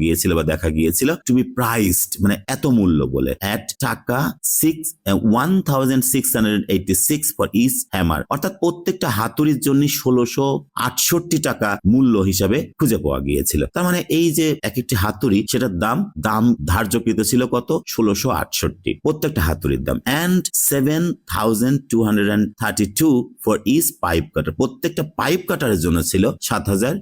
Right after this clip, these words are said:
দুইশো বত্রিশ টাকা ধার্যকৃত দাম ছিল respectively, যথাক্রমে। তাহলে সম্পূর্ণ অর্থ হচ্ছে যে কিন্তু জার্মান কোম্পানির ওয়েবসাইটে দেখা গেছে যে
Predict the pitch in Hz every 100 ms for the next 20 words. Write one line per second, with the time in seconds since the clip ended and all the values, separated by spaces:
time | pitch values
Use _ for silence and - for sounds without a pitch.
0 | - - 92 87 - 139 220 139 160 156
1 | 117 - 101 139 123 139 127 117 92 85
2 | 73 71 73 80 76 101 113 - 101 -
3 | 78 64 78 107 104 90 - 52 62 -
4 | 120 131 120 135 127 120 - 147 143 151
5 | 156 180 202 202 101 101 85 123 143 170
6 | 175 165 156 156 151 127 123 131 127 98
7 | 95 120 120 135 120